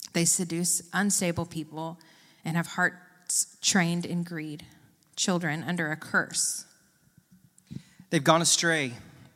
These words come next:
Speaker 2: by abandoning the straight path and have followed the path of Balaam, son of Bosor, who loved the wicked, who loved the wages of wickedness, but received a rebuke for his lawlessness. A speechless donkey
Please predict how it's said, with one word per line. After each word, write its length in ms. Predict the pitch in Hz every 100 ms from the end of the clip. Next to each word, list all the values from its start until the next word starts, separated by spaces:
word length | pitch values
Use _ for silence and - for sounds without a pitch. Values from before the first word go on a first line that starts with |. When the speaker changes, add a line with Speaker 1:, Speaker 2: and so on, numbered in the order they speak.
| _
Speaker 2:
by 120 | 147 143
abandoning 580 | 120 143 156 151 156
the 80 | 147
straight 340 | - 151 139 -
path 420 | 135 123 - - _ _ _ _ -
and 140 | 139
have 80 | 135
followed 360 | 165 165 175
the 60 | 156
path 280 | 151 151 147
of 120 | 113
Balaam, 460 | 147 147 135 123 113 - _
son 240 | - 160
of 140 | 147 123
Bosor, 400 | 143 143 131 123 - _ _ _ _ _
who 120 | 180
loved 320 | 156 156 175
the 80 | 165
wicked, 460 | 147 160 - 180 -
who 160 | 175 156
loved 280 | 147 180 170
the 80 | 160
wages 400 | 143 151 156 160
of 80 |
wickedness, 600 | 131 135 131 123 120 - - _ _ _ _ _
but 100 | 175
received 380 | 170 - 180 180
a 60 | 185
rebuke 420 | 151 123 160 170
for 120 | 160
his 180 | 139 131
lawlessness. 680 | 135 143 143 - 123 - - - _ _ _ _ _ _ 160
A 60 |
speechless 580 | - - 214 214 226 -
donkey 540 | 151 160 175 - 120